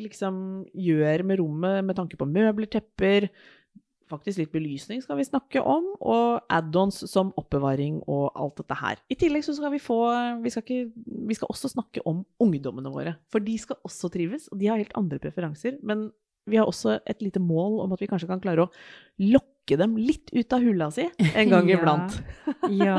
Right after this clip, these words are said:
Speaker 2: det er så viktig.
Speaker 1: <laughs> Mm. Så det er mye vi skal snakke om i Interiørrådet i dag. Men, eh,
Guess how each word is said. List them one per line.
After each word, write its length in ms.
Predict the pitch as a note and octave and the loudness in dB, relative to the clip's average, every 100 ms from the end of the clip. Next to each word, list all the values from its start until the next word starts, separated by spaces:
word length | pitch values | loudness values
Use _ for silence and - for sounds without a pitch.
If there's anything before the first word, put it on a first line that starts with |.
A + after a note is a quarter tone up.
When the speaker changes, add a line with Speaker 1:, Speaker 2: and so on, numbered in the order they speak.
| - | 2
Speaker 2:
det 80 | - | 4
er 80 | A3 | 4
så 140 | - B3 | 2 0
viktig. 380 | - - E3+ F3 | -2 -4 -4 -2
Speaker 1:
<laughs> 20 | |
Mm. 300 | F#3 F#3+ D3+ - | -4 -2 -2 -6
Så 60 | - | -2
det 60 | D4 | 2
er 60 | F4+ | 6
mye 80 | C4 | 4
vi 60 | |
skal 80 | B3+ D4 | 2 -2
snakke 240 | - G#3+ | 4 4
om 100 | A#3 A#3 | 4 -2
i 140 | G#3+ G#3+ | -4 -2
Interiørrådet 460 | G3+ G3+ D#3+ D#3 F3+ | 0 2 2 0 0
i 20 | |
dag. 220 | D#3 C#3+ C#3+ - - _ - | 0 -2 -6 -20 -20 _ 0
Men, 160 | E4 F4+ - | 0 -2 -2
eh, 480 | C#4 C#4 C#4 C#4+ | 0 2 -2 -4